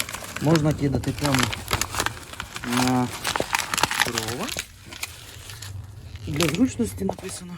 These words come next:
можете завернути в бумагу. Так. Ну, і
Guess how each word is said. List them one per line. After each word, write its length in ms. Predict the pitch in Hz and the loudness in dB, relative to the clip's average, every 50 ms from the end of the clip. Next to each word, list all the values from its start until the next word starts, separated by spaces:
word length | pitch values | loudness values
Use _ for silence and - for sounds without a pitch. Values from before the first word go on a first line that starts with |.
| 151 - 156 | -10 -8 -6
можете 380 | 156 156 170 160 - - 139 | -4 -4 -4 -6 -8 -8 -8
завернути 520 | 127 131 127 120 120 113 143 175 - - 135 | -8 -8 -8 -8 -8 -6 -6 -4 0 2 2
в 60 | 117 | 4
бумагу. 400 | 120 131 123 110 98 101 - - - - - 269 269 - - - - - - - - - - - - - - - - - - - - - - - | 4 4 4 4 0 -2 -6 -8 -8 -4 -2 -2 -2 -2 -6 -8 -4 -2 -2 -2 0 -2 -2 -2 -4 -6 -8 -10 -12 -10 -10 -10 -10 -12 -6 0
Так. 320 | - 156 156 131 - - - - - - - - - - - - - - - - - - - - - - - - - - - - - - - - - - - - - - - - - - - - - - - - - - - - - - - - - - - - - - - | 2 2 2 2 0 -4 -8 -8 -10 -10 -12 -10 -10 -10 -10 -10 -10 -10 -10 -10 -12 -12 -12 -12 -14 -14 -8 -6 -6 -6 -6 -10 -12 -2 -2 0 0 0 -2 -4 -4 -4 -8 -8 -8 -8 -8 -10 -10 -10 -10 -10 -10 -10 -10 -10 -10 -12 -12 -12 -14 -14 -12 -12 -10 -6 -2
Ну, 220 | 151 160 214 262 - - - - - - - - - - - - - - - - - - - - - - | 2 2 2 2 0 -4 -8 -10 -10 -10 -10 -10 -10 -10 -10 -12 -14 -14 -14 -14 -12 -12 -12 -10 -8 -4
і 140 | - 170 160 | -4 -4 -4